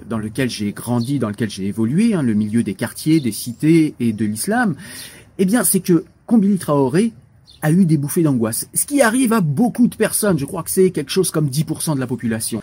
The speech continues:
Voilà, il y a des choses dans la vie qui, on est des humains, il y a des choses qui nous tiraillent. Et ça, c'est pas écrit dans le livre, mais c'est une analyse que j'en fais moi.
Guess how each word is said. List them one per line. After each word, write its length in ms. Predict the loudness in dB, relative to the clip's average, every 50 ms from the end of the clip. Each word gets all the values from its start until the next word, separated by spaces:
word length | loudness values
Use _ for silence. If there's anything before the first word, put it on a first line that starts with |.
| -8 _
Voilà, 140 | -8 -6 -4
il 40 | -4
y 20 |
a 20 | -4
des 80 | 0
choses 200 | 0 0 0 2
dans 120 | 0 0 0
la 120 | -2 -2
vie 260 | -2 0 2 2 0
qui, 240 | 0 0 0 2 2
on 140 | 2 2 2
est 80 | 2 2
des 240 | 0 -2 -2 -2 -2
humains, 240 | -2 0 0 -2 -2 -4 -8 -14 -18 -18 -20 -14 -8 -6
il 40 |
y 0 |
a 40 | -4
des 100 | -4 -2
choses 240 | 0 0 0 -2 0
qui 100 | 2 2
nous 140 | 2 2 2
tiraillent. 600 | 0 -2 -2 -2 0 0 0 0 0 0 -2 -4 -8 -16 -20 -20 -20 -12 -4
Et 60 | -2 0
ça, 100 | 2 2
c'est 120 | 2 2
pas 100 | 0 0
écrit 180 | 0 0 2 2
dans 140 | 2 4
le 80 | 4 4
livre, 260 | 4 4 4 2 2
mais 80 | 0 0
c'est 160 | 0 2 2
une 120 | 2 2
analyse 360 | 2 2 2 2 2 0 0 -2
que 80 | -2
j'en 160 | -4 -4 -4
fais 200 | -4 -4 -2 0
moi. 360 | 0 2 4 2 2 2 -2